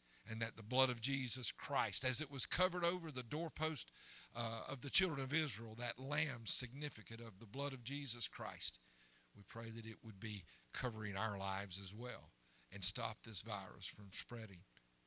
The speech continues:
Let it be that the news media has to report that something powerful, amazing, wonderful has taken place, and the only source that they can give to it is God Almighty.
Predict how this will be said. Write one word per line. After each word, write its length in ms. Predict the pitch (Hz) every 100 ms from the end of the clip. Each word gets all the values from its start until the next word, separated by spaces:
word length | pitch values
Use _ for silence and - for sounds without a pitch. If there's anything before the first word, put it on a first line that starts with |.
| _ _ _ - -
Let 160 | 147 147
it 120 | 147
be 180 | 160 156
that 200 | 143 139
the 80 |
news 280 | 135 156 147
media 360 | 139 139 123 123
has 220 | 139 131
to 100 | -
report 460 | 131 123 151 151 139
that 180 | 135 -
something 420 | 160 147 147 123
powerful, 680 | - - 156 135 104 107 107
amazing, 600 | 113 143 160 151 113 113
wonderful 560 | 127 165 226 226 - 127
has 180 | 123 131
taken 360 | 147 143 131
place, 360 | 123 143 131 - - - - -
and 80 | 113
the 60 |
only 260 | 127 131 123
source 400 | - 143 123 -
that 140 | 107
they 100 | 123
can 160 | - 117 120
give 200 | 131 104
to 160 | 110
it 80 | 110
is 160 | 101 92
God 240 | 113 113
Almighty. 600 | 107 107 107 98 98 95